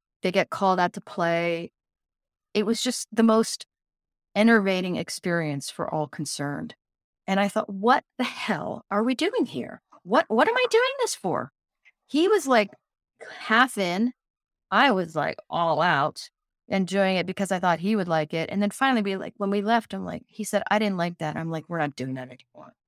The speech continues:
And we're done with it." And that was the last we saw of A A U basketball.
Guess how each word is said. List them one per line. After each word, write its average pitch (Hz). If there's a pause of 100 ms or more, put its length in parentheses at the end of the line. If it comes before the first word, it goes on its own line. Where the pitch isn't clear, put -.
And 180
we're 180
done 160
with 143
it." -
And 175
that 165
was 170
the 165
last 160
we -
saw 151
of -
A 156
A - (120)
U 151
basketball. -